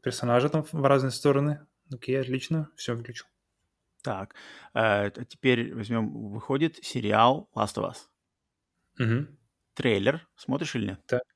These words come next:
Speaker 1: первый, да, точно,
Speaker 2: Смотришь
Speaker 1: сто процентов.
Speaker 2: по-любому.
Speaker 1: Да.
Speaker 2: Э,
Speaker 1: Потому что первый будет тизер, ти-, обы-, обычно же идет тизер, а потом идет какой-нибудь такой абстрактный такой трейлер, и где ни, ни, ничего в деталях не говорят, поэтому я смотрю обычно тизер,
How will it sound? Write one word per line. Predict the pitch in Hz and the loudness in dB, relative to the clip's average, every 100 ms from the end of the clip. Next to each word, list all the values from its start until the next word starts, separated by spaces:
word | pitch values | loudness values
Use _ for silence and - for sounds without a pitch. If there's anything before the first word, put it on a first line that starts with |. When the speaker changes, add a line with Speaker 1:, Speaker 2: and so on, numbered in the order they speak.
| _ _ _ | _ _ _
Speaker 1:
первый, | - 127 139 | 4 6 6
да, | 127 117 120 - - | 4 2 -2 -10 -6
точно, | 120 - 117 | -4 0 0
Speaker 2:
Смотришь | - | 2
Speaker 1:
сто | - | 0
процентов. | 120 113 107 92 | 2 0 0 -2
Speaker 2:
по-любому. | - - - | -6 -18 -16
Speaker 1:
Да. | - 110 - _ - - | -10 -10 -10 _ -20 -6
Speaker 2:
Э, | 139 123 | 0 2
Speaker 1:
Потому | 117 | 4
что | 147 | 6
первый | - 165 | 8 8
будет | 147 147 - | 6 2 2
тизер, | 196 196 202 139 | 4 8 8 6
ти-, | - 170 180 170 | 2 2 2 0
обы-, | 143 160 | 0 4
обычно | 147 170 156 | 4 2 0
же | 135 | 0
идет | 135 135 - | 2 0 4
тизер, | 208 202 135 | 4 6 6
а | 127 | 4
потом | 117 120 165 | 4 4 4
идет | 135 151 | 6 4
какой-нибудь | - - 139 139 135 | 2 0 2 2 0
такой | - 135 123 120 - - - _ _ - | 0 4 4 4 -6 -20 -20 _ _ -2
абстрактный | 127 120 - - 123 - 113 | 0 2 2 6 6 4 -6
такой | - 120 | -6 2
трейлер, | 135 151 120 | 6 6 6
и | 139 - - - | -2 -8 -12 -4
где | 117 113 | 2 4
ни, | 117 117 | 4 0
ни, | 131 | 0
ничего | 131 127 127 139 | 2 0 2 2
в | |
деталях | 120 127 120 120 | 6 6 6 4
не | |
говорят, | 117 117 156 170 - | 6 6 6 2 0
поэтому | 123 127 | 0 2
я | 120 | 0
смотрю | 131 123 | -2 -2
обычно | 123 120 127 | -2 -2 -2
тизер, | 147 185 151 - | 2 4 4 0